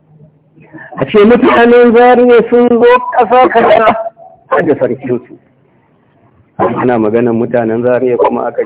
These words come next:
ce mai martaba, sai an gama. Shi ne kan jirgi ko? To sai aka ce har da shi. Na nuna maka muhimmancinsa cikin wanda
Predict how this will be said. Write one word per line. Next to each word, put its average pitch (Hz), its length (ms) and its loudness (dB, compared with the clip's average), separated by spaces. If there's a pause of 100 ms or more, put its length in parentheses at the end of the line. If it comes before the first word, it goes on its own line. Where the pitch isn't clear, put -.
ce 123 160 -6
mai 113 80 -2
martaba, 131 560 -4 (160)
sai - 160 -4
an 175 160 -4
gama. 196 240 -6 (2750)
Shi 156 100 -2
ne 165 340 0 (720)
kan 185 240 2
jirgi 160 480 0
ko? - 320 -6 (400)
To 147 80 0
sai 175 160 0
aka 180 240 -2
ce 160 80 0
har 139 180 0
da 135 160 -2
shi. - 220 -14 (1300)
Na 107 200 -4
nuna 107 320 -2
maka 104 240 -6
muhimmancinsa 117 880 -4 (160)
cikin 135 320 -2
wanda 123 220 -2